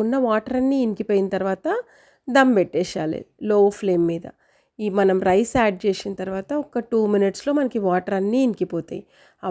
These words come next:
వాటర్ అన్నీ ఇంకిపోయిన తర్వాత ఇంకొక two to three minutes లో ఫ్లేమ్ మీద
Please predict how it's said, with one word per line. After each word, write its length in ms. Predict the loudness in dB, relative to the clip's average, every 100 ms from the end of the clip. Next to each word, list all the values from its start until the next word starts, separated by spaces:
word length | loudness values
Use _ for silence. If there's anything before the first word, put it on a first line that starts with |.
| -2
వాటర్ 260 | -2 0 0
అన్నీ 220 | 2 2 2
ఇంకిపోయిన 400 | -2 -2 -2 -2
తర్వాత 280 | -4 -4 -4 -4 -2 -2
ఇంకొక 420 | 0 -2 -2 -4 -2
two 120 | -2 -2
to 80 | -4
three 180 | -2 -2 0
minutes 320 | -2 -4 -6 -4 -4 _ -20 -20 _ 2
లో 140 | 4 4
ఫ్లేమ్ 320 | 2 0 2
మీద 160 | 0 -2